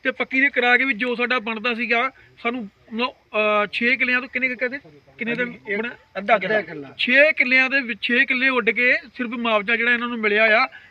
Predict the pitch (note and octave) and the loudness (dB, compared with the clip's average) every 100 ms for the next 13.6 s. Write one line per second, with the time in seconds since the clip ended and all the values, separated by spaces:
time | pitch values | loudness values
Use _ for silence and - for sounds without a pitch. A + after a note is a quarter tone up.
0 | B3 C#4 A3+ G3 C#4 A#3 A3 G#3+ B3 - | -4 -2 -2 0 2 2 2 2 0 2
1 | C#4 C4 C#4+ C#4 - B3 A#3 A#3 C4 B3+ | 0 0 4 2 2 -2 0 2 2 2
2 | C#4 D4 A#3 A#3 D3+ C#3 G#3+ B3 C#4+ C4 | 0 4 2 2 -6 -4 2 6 6 6
3 | A#3+ F3 C#3+ D3 D3 D3+ C#3 A#2+ _ - | 2 -2 -4 -8 -14 -14 -18 -20 _ -4
4 | B3+ A3+ B3 C4+ C#4+ D4 D4 C4+ C4+ C4+ | -4 0 0 2 2 2 0 -2 -4 -4
5 | A#3+ B3 A#3 A#3 B3+ C4+ A3 A3 G#3 A#3+ | -2 -2 -2 -4 0 0 0 -4 -4 -4
6 | A#3+ - A#3 A#3 A#3 G3+ A#3 A3+ G#3+ A#3+ | -4 -2 -2 0 0 0 -4 -2 -4 -8
7 | F#3 G3+ A3 G#3+ G3 F#3+ G3+ G3 - G#3+ | -6 -4 -4 -6 -4 -4 -4 -10 -6 -2
8 | A3 G3+ G3 G3 G#3+ G3 G3 G3 G#3 G3+ | -2 -2 -4 -2 -4 -2 -4 -2 -6 -4
9 | F#3+ F#3 G#3 F#3 F#3+ A3+ A#3 G#3+ G#3 G#3 | -6 -6 -8 -10 -12 -8 -6 -4 -4 -4
10 | F#3+ G3 A3+ G#3+ - D#3 E3 F3+ F3+ D4 | -8 -6 -4 -4 -4 -12 -6 -6 -4 -6
11 | - - - - - A#3+ C4+ B3+ C4 A#3 | -8 -20 -20 -20 -8 -2 0 0 0 -2
12 | C#4 A#3 G#3+ A#3+ A#3 - - - - - | 0 0 2 0 -2 -8 -20 -20 -10 -6
13 | A#3 C4 B3 A3+ E3+ F3 | -2 -2 -2 -4 -4 -10